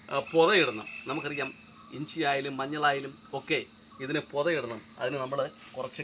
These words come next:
കരിയില ഇതിന് മുകളിൽ നമ്മൾ ഇട്ട് കൊടുക്കേണ്ടത് അത്യാവശ്യമാണ്. കണ്ടോ, ഇനി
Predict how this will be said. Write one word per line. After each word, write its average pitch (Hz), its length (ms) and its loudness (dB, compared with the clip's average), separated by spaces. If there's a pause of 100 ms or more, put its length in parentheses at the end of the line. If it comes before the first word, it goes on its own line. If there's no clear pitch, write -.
(100)
കരിയില 135 320 -2 (300)
ഇതിന് 127 140 -6
മുകളിൽ 127 340 -6 (180)
നമ്മൾ 127 180 -6 (120)
ഇട്ട് 120 200 -12
കൊടുക്കേണ്ടത് 113 460 -8 (280)
അത്യാവശ്യമാണ്. 110 640 -10 (4000)
കണ്ടോ, 95 160 -10 (1800)
ഇനി 131 120 -2